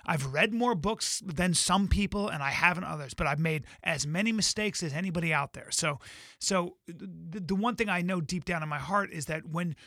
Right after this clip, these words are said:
politicians start talking about the fact that Trump supporters are racist or misogynist, all that shit, <laughs>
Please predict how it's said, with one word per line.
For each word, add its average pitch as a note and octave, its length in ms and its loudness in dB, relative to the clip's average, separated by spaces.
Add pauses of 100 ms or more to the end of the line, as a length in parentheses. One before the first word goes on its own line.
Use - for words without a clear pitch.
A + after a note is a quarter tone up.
(140)
politicians A3+ 760 2
start E3+ 320 0
talking D3 500 -4 (500)
about C#3+ 460 0 (220)
the F3 80 -8
fact D#3+ 340 4
that D#3 160 -4
Trump F#3 320 -2
supporters D3+ 580 -4
are C#3 180 -6
racist C#3+ 840 -4
or C#3 240 -6
misogynist, C3+ 880 -4
all C#3 140 -8
that A#2+ 160 -10
shit, - 200 -10 (540)
<laughs> - 80 6